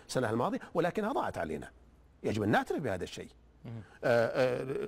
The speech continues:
Speaker 1: لو كان هناك إدارة اقتصادية، آه، جيدة، ما و-، ما و-، ما وصلنا إلى هذا المستوى. تنويع مصادر الدخل،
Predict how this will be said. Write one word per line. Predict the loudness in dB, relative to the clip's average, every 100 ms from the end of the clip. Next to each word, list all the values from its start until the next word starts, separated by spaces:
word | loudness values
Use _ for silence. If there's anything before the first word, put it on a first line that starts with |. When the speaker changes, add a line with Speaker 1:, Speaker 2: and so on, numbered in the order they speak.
| -4 0
Speaker 1:
لو | 2
كان | 4
هناك | 4 4 2 0
إدارة | 2 4 2
اقتصادية، | 0 -2 0 2 0 0
آه، | 0 -2
جيدة، | -2 -2 0 0
ما | -2 -2
و-، | -2 -2
ما | 0
و-، | 0 0 -4
ما | -4
وصلنا | -4 -4 -4
إلى | -2 -2
هذا | -2
المستوى. | -4 -4 -6 -10 -12 -20 -20 -20 -4
تنويع | 0 0 0
مصادر | 0 0 0
الدخل، | -2 -2 -2 -2 -4